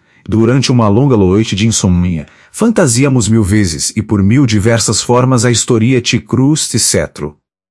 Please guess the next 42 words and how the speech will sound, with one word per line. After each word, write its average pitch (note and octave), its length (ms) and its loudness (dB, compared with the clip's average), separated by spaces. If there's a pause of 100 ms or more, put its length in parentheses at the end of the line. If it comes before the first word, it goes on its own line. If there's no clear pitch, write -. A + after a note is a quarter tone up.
(300)
Quando A#2+ 220 2
os A2+ 140 0
primeiros A#2 540 2
arrebóis G#2 640 2
de - 100 -2
amanhã A2 360 2
rompiam C3 480 0
o B2+ 40 2
negro A#2 280 2
manto B2+ 340 0
da A2+ 140 2
noite A2+ 400 0
com G2 180 -2
sua B2 220 0
lua C3 240 2
luz A#2 340 0
ainda A2 260 2
frouxa A2+ 320 -2
e A2 40 2
duvidosa, F#2+ 920 0 (480)
nos G#2+ 140 0
levantamos C#3+ 560 0
de C#3+ 160 0
a B2+ 80 0
cama C#3 180 0
e C3 60 2
dirigimos-nos G#2 840 -2 (580)
para F#2+ 160 0
o - 20 2
lugar F#2 200 0
aprazado. F2 580 -4 (800)
Logo A#2+ 320 2
que A2+ 120 -2
passamos A2 520 0
a A2 60 2
rua A2+ 180 2
municipal A2 720 0
e C3 80 -6
que - 100 -2
ganhamos C#3+ 420 2
a D3+ 60 2
estrada, G#2+ 580 -2